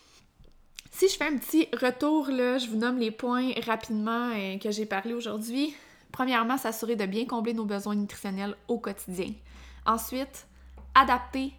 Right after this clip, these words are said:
notre nutrition pré-entraînement, donc adapter notre repas pré-entraînement. Euh, pour la longue sortie, s'assurer d'intégrer des glucides pendant l'entraînement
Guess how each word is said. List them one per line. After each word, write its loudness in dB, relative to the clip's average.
notre -2
nutrition -6
pré-entraînement, -2
donc -2
adapter -2
notre -4
repas -4
pré-entraînement. -6
Euh, 2
pour 0
la 6
longue 4
sortie, -4
s'assurer -2
d'intégrer -2
des 0
glucides 0
pendant 0
l'entraînement -2